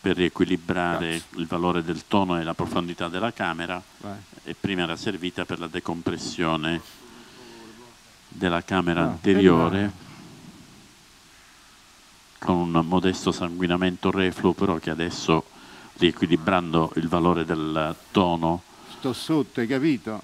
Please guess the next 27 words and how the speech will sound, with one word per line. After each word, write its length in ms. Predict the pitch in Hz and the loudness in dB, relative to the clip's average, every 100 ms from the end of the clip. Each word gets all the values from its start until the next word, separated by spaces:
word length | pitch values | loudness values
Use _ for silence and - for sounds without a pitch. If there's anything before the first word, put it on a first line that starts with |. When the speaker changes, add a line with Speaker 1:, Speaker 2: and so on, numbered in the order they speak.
| - - - | -14 -14 -6
Speaker 2:
Eh, 140 | 120 - | -6 -6
e 160 | - 143 | -6 -4
dai. 400 | 120 113 113 123 - - - - - - - - | -2 -2 -2 -6 -10 -20 -20 -20 -20 -20 -20 -14
Speaker 1:
si 200 | - 92 | 4 6
è 100 | 80 | 8
ridotto. 500 | 87 85 80 - - | 6 4 4 0 0
Speaker 2:
Ivan, 220 | 143 117 - - | 2 2 -2 -4
Ivan, 480 | 151 151 139 127 117 | 0 2 0 -2 -6
per 140 | 135 135 | -8 -8
favore, 400 | - 143 113 - | -6 -4 -4 -6
Ivan, 760 | 139 139 120 113 95 - - - - | -2 0 0 -4 -6 -10 -10 -14 -8
e 140 | 151 151 | -6 -4
ti 120 | 202 | -2
prego, 380 | 165 113 104 - 143 | 0 0 -4 -10 -6
buono 240 | 226 202 | -2 0
buono, 360 | 120 104 104 185 | 0 -2 -4 -2
dai, 200 | 226 160 170 | 0 -2 -4
f-, 340 | - - - | -8 -10 -12
cerca, 380 | 214 277 277 240 | -2 0 0 0
f-, 300 | 208 180 208 | -2 -4 -10
cerchiamo 420 | - 240 233 277 247 | -4 -4 0 0 2
di 140 | 190 | 0
sistemarlo 680 | 143 156 - 170 151 117 117 | -2 -4 0 2 2 2 0
questo 280 | 127 - 131 | -2 -2 -4
oggetto, 500 | - 127 107 - 202 | -2 -2 -4 -4 -2
o 60 | |
no? 280 | 220 156 98 | 0 0 -2